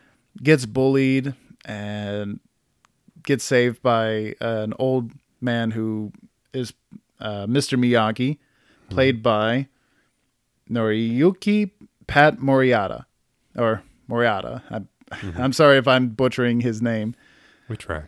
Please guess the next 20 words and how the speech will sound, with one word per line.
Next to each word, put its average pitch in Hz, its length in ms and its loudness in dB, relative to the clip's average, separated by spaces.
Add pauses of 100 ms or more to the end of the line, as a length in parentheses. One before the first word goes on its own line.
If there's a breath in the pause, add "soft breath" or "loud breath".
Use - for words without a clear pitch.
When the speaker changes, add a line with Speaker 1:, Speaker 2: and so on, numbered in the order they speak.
(160)
Speaker 1:
Who 135 180 2
I 135 140 6
did 165 140 0
not 165 200 0
know 127 540 0 (440)
that, 110 500 0 (200)
one, 131 280 2
that 117 140 4
he 117 120 0
speaks - 360 -4
perfect 127 460 -4
English. 117 640 -6 (500 loud breath)
I 147 80 -6
feel 127 180 2
bad 120 280 2
not, 117 220 -2 (360)
<laughs> 180 220 4
not 160 340 4
knowing 135 360 2
that. 107 280 0